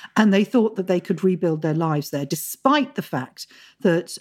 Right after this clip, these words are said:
well over twenty thousand Jews had been massacred by the Nazis in what's known as the Second Baba Yar.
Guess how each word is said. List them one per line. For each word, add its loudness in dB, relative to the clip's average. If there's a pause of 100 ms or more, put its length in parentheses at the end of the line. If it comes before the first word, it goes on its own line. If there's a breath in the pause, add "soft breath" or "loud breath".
well 2
over 0
twenty -2
thousand -2
Jews 0
had -6
been -2
massacred -6
by -2
the -2
Nazis -4
in -4
what's -6
known 0
as -12
the -14
Second -6
Baba -4
Yar. -6